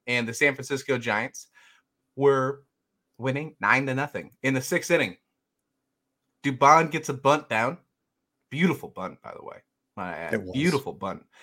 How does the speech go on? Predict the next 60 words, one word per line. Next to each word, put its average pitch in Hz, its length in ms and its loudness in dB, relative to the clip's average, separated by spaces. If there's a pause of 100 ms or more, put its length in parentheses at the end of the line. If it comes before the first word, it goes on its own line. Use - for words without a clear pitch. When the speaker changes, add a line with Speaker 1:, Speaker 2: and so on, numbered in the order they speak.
(240)
Speaker 1:
I 117 80 -2
mean, 110 280 -4
if, 127 180 -6 (560)
if 113 160 -8
you 254 120 2
wanna, 160 360 8 (300)
if - 80 -8
you 277 80 4
wanna 196 160 8
grow 147 220 6
the 117 80 0
game, 123 300 4
in 110 100 0
my 107 160 4
opinion, 127 340 -2
home 202 240 6
runs 117 240 0
are 92 60 -8
fantastic, 104 920 -4
but 110 240 -4 (140)
if 104 140 -14
you 196 100 -4
can 175 140 -6
find 139 240 0
a 123 40 -4
way 110 220 -4
to 113 80 -8
get - 180 -12
these - 280 -14 (240)
fast 120 360 -2
action, 113 360 -6
exciting 120 720 -2 (160)
throws 117 480 -4
at - 80 -8
the 98 80 -16
first 120 320 -6
place 113 260 -4
line 110 300 0 (260)
or 104 160 -2
first 151 220 -2
base 127 200 0
line 117 360 -2 (260)
to 123 100 -10
make 117 160 0
them 101 100 -14
happen 113 460 0
over 123 280 -2
and 107 80 -2
over 120 240 0
again 135 220 2
instead 123 260 -2
of 117 60 -2
you 117 100 -4
waiting 110 280 -2
for 117 160 -4
a 107 40 -2
strikeout 117 440 0
or 104 120 0
home 110 220 -4
run, 131 260 -4